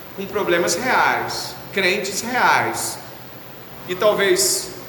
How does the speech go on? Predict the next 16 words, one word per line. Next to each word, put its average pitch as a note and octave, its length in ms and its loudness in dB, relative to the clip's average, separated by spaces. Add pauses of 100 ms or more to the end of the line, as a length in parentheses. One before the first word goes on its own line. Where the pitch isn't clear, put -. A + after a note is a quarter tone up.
(520)
sem A3+ 220 0
muitas A3+ 320 2
dificuldades F#3+ 720 2
olhar F#3+ 240 2
para G3 140 -2
a - 20 -2
nossa G3 240 -2
igreja F#3+ 380 0
hoje, F3+ 360 2
com F3 100 -6
nossos F3 280 -2
problemas F#3 440 -4
reais, E3+ 480 0
nossas - 320 -4
dificuldades E3+ 600 -2
reais, D#3 560 2